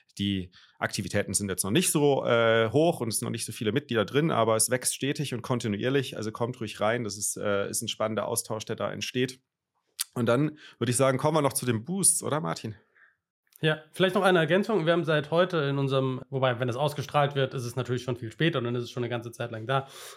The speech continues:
Speaker 2: die Möglichkeit, dass ihr direkt, äh, Terminlinks und so weiter vereinbaren könnt, wenn ihr sagt, „Hey, wir wollen uns einfach mal zusammensetzen.“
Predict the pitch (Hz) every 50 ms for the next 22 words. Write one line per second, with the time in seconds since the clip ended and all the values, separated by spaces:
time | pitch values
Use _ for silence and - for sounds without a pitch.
0 | - - - 123 123 127 123 123 135 123 - - 113 113 - 117 98 120 117 120
1 | 113 127 123 - - - - 139 113 110 113 110 107 110 - 123 120 123 127 123
2 | 123 120 110 107 107 - _ _ _ _ _ - 120 117 117 110 107 104 - -
3 | 120 - - 113 113 110 110 110 104 - - 117 123 123 120 120 117 117 110 -
4 | - 113 113 110 113 110 117 117 113 - 120 123 117 113 110 117 113 113 - 120
5 | 113 110 95 104 110 107 - 117 113 120 120 113 117 117 - - - -